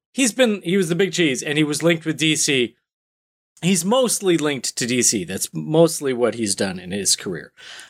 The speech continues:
Um, but it has just been announced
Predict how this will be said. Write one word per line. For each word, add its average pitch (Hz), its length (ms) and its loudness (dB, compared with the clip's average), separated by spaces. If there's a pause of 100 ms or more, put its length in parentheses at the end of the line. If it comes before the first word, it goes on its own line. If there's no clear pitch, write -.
(140)
Um, 117 580 0
but 139 200 2
it 135 120 0
has 123 160 -2
just 202 260 -2
been 196 120 0
announced 156 680 -2